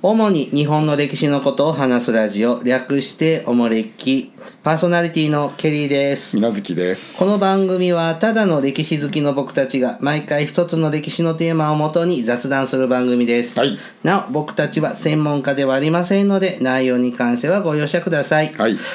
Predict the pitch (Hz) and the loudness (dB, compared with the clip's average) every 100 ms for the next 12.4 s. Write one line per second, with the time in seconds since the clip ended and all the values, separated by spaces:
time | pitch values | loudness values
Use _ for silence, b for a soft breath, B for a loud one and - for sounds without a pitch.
0 | B 160 185 196 185 175 170 214 226 196 | B 0 2 2 2 0 -2 2 2 2
1 | 139 135 143 160 160 151 220 - 117 - | 0 -2 -2 0 2 2 2 0 -2 -10
2 | - 139 127 123 120 123 - - 85 120 | -6 -2 0 0 -2 -4 -8 -8 0 0
3 | 95 - - - - 143 151 120 - - | 0 -6 -8 -6 -2 0 0 -4 -14 -20
4 | - - - - - B B B B B | -20 -20 -20 -20 -20 B B B B B
5 | - 104 120 127 120 - 107 101 90 - | -12 -4 -2 0 -2 -2 0 0 -2 -6
6 | 85 78 80 165 170 226 226 226 226 214 | -12 -10 -6 -4 0 0 0 0 0 0
7 | 214 208 139 127 143 147 208 208 127 107 | 0 0 2 0 -2 0 -2 0 0 0
8 | 104 117 113 92 - 156 165 151 139 127 | -2 0 0 -2 -2 0 2 2 2 0
9 | 110 117 85 67 - 110 156 202 208 277 | -2 -2 0 -2 -8 -2 0 0 0 -2
10 | 269 302 294 262 180 120 98 95 95 92 | -2 -4 -4 0 0 0 -2 -2 -2 -2
11 | 87 73 110 98 - - 175 208 220 214 | -4 -4 -2 -2 -2 -4 0 0 0 0
12 | 214 202 196 | 2 2 2